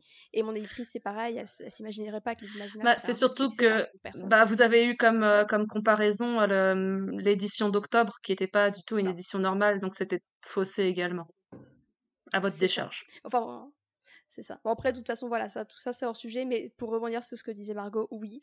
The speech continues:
Speaker 1: avoir une communauté et être présent sur les réseaux et petit à petit construire ton truc, ça a un impact en réel sur les ventes qu'on va faire en salon, ça, c'est évident. C'est vraiment
Speaker 2: Ouais.
Speaker 1: très, très clair.
Speaker 2: Tiens, d'ailleurs, rien à voir, enfin, si, il y a quelque chose à voir par rapport à ça,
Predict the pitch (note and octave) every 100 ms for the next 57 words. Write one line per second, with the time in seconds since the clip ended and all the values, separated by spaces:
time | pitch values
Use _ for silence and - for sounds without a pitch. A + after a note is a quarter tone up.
0 | - G#3+ G#3 G#3 A3 A3 A#3+ A3+ A3 A3
1 | A#3+ A#3 G3+ - A#3+ A#3 A3+ G#3+ G#3 G#3
2 | A3+ A3+ A3 F#3+ A3+ - G#3+ G#3+ A#3 -
3 | G#3+ A#3+ - G3+ B3 - _ - _ -
4 | A3 B3 A3+ G#3+ A#3+ - A3 A3 A3 A3+
5 | - G#3 G3 A3+ A3+ A3+ G#3 G#3 A3 G#3+
6 | A3 G#3+ G#3+ - - - - _ A#3+ A3+
7 | G#3+ G3+ - - G#3+ G#3+ A3 A#3+ A3+ G#3
8 | A#3+ - A#3 - - - _ _ _ _
9 | - - - - C#4+ A3+ A#3 C4 - G#3+
10 | B3 B3+ A#3 C4+ - D#4+ A#3+ F#3+ - G#3+
11 | F3+ G#3+ G#3 A3+ A3 C#4 C#4 G#3 G#3+ G#3+
12 | A3+ D#4